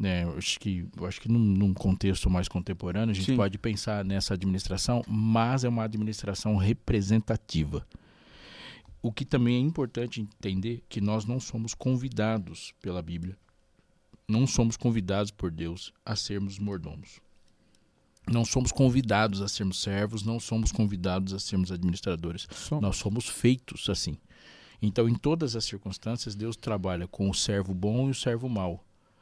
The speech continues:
Speaker 1: Um administrador fiel, o administrador infiel. Mas não tem um que não é administrador, não é servo. Então, ele não é uma circunstância da vida.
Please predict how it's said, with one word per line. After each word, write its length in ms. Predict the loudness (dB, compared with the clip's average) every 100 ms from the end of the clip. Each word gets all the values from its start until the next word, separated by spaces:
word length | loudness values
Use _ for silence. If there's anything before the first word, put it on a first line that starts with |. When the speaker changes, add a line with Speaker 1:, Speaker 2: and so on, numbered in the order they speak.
| _ 0
Speaker 1:
Um 100 | 2
administrador 720 | 2 2 0 0 0 0 0
fiel, 420 | 0 2 2 2
o 60 |
administrador 640 | 0 0 -2 -2 -4 -2 -4
infiel. 420 | -4 -2 -2 0
Mas 240 | 0 0 0
não 240 | 0 0
tem 240 | -2 0
um 80 | 0
que 140 | 0 0
não 280 | 2 4
é 120 | 6 4
administrador, 800 | 4 2 0 0 -2 0 0 0
não 240 | 0 0
é 80 | -2
servo. 420 | -2 0 0 0
Então, 260 | -2 0 0
ele 120 | 2
não 280 | 0 0 0
é 140 | -2 -2
uma 200 | -2 -2
circunstância 1000 | -2 -4 -4 -2 -2 0 0 0 -2 -2
da 120 | -2
vida. 320 | -2 -4 -8